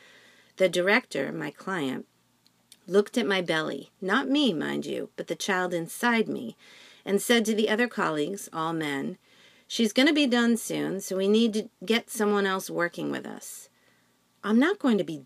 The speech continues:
done. I'm just gonna be out on maternity leave. You made it seem like I'm gonna be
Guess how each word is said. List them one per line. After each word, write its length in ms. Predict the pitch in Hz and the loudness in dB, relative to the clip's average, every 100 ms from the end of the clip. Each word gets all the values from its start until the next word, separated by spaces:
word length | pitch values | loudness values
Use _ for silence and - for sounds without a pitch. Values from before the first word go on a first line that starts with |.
| _ | _
done. 640 | 156 196 240 131 143 - - | -2 2 2 0 -4 -6 -4
I'm 140 | 196 | 0
just 200 | 254 - | 0 2
gonna 160 | 277 247 | 2 2
be 140 | 233 | 2
out 160 | 208 240 | 0 2
on 160 | 240 226 | 4 2
maternity 640 | 220 - 240 262 226 165 | 0 0 2 4 2 -2
leave. 480 | 147 143 117 - _ _ - | -4 -6 -8 -12 _ _ 0
You 140 | 240 | 4
made 140 | 262 | 4
it 140 | 285 - | 2 0
seem 180 | 277 269 | 0 2
like 180 | 269 | 2
I'm 60 | 254 | 2
gonna 160 | 233 208 | 2 2
be 220 | 220 | -2